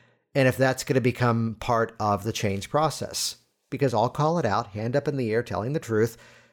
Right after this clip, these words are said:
There are people that I've said that to, and that wasn't quite a fit for. Uh, which would be a little bit of conscious noise that's possibly, you know, sort of marinating around in their minds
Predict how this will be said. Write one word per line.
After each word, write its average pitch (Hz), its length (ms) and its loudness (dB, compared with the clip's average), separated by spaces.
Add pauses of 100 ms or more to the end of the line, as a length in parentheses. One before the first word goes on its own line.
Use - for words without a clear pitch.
(120)
There 156 220 4
are 180 60 6
people 180 340 2
that 160 100 2
I've 160 160 2
said 160 260 0
that 156 220 2
to, 156 280 4
and 131 180 0
that 135 220 0
wasn't 127 320 -2
quite 117 420 0
a 110 60 -8
fit 117 260 0
for. - 360 -8 (800)
Uh, 101 280 2
which 127 260 0
would 131 100 0
be 135 140 4
a 131 60 4
little 151 160 2
bit 143 120 2
of 123 200 0
conscious 131 880 0
noise 123 560 4
that's 107 180 -4
possibly, 101 1040 -2
you 104 80 -4
know, 90 300 -6
sort 87 180 -10
of 80 80 -12
marinating 98 500 -4
around 90 280 -4
in 82 40 -8
their 82 120 -8
minds 113 440 0